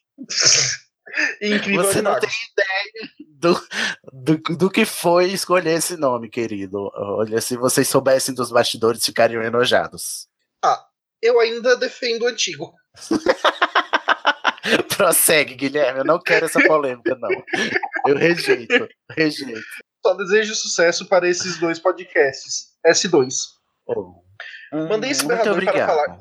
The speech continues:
Speaker 1: mandei esse berrador para falar sobre a tradução Quaffles para goles, que no episódio
Speaker 2: Quaffle.
Speaker 1: vocês comentaram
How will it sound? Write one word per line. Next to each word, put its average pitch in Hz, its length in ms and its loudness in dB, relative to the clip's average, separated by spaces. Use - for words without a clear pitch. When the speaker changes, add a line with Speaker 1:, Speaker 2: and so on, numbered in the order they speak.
Speaker 1:
mandei 202 300 2
esse 254 240 -2
berrador 190 460 4
para 180 200 4
falar 151 380 4
sobre 175 280 2
a 175 40 0
tradução 180 640 0
Quaffles 147 600 0
para 180 200 6
goles, 147 600 2
que 175 240 -4
no 147 100 -2
episódio 170 560 2
Speaker 2:
Quaffle. 196 100 0
Speaker 1:
vocês - 280 -6
comentaram 185 760 0